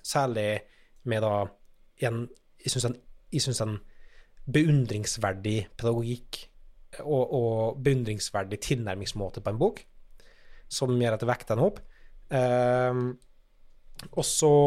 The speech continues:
vil jeg absolutt anbefale den til andre, eh, som jeg da har gjort, til tross for at jeg har gått,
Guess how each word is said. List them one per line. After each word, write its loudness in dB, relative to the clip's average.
vil 8
jeg -2
absolutt 0
anbefale 2
den -4
til 0
andre, -2
eh, 0
som -2
jeg 0
da 4
har 2
gjort, 0
til -2
tross -2
for -4
at 0
jeg -2
har -8
gått, -12